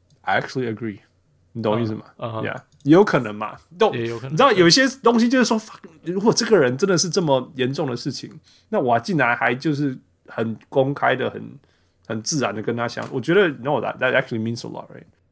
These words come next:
Speaker 2: 嗯哼。
Speaker 1: 那，但是这个就是你，但是大家讨论的时候，你，你不太会谈，听到人家讨论这些东西。
Speaker 2: 嗯，yeah，yeah。
Speaker 1: 但是有的时候你去访问他，你去听，你就会听到说，看，有的时候你会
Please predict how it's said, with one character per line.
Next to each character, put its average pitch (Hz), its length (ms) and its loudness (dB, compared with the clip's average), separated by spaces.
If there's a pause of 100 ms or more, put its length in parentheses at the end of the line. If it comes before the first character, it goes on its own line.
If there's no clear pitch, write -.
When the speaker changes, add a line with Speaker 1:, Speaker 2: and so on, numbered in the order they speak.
(140)
Speaker 2:
嗯 139 100 -14
哼。 120 160 -18 (380)
Speaker 1:
那， 139 400 0 (920)
但 175 140 6
是 180 120 2
这 196 80 2
个 185 100 6
就 175 120 4
是 147 360 2 (260)
你， 135 200 -6 (280)
但 185 140 4
是 208 100 2
大 202 120 6
家 196 80 6
讨 120 200 0
论 160 120 2
的 139 80 4
时 151 80 0
候， 143 60 2
你， 110 200 -6
你 120 120 -6
不 120 160 -8
太 143 160 4
会 139 120 4
谈， 117 240 -6
听 120 160 -6
到 120 140 0
人 101 100 -6
家 104 120 -6
讨 110 140 -14
论 117 140 -14
这 120 80 -18
些 113 120 -18
东 - 180 -20
西。 - 180 -20 (140)
Speaker 2:
嗯， 110 280 -12 (100)
yeah，yeah。 123 160 -4 (240)
Speaker 1:
但 220 140 6
是 214 180 4 (100)
有 139 100 6
的 156 120 8
时 202 100 4
候 190 120 8
你 139 60 4
去 196 160 2
访 120 300 0
问 151 180 2
他， 123 260 2
你 117 140 -6
去 170 200 -6 (100)
听， 165 380 -2
你 135 100 -2
就 175 100 4
会 185 60 6
听 165 180 2
到 165 140 6
说， 147 120 0
看， 123 360 -8
有 120 160 -2
的 120 60 0
时 123 100 -4
候 180 60 0
你 131 80 -2
会 165 160 -4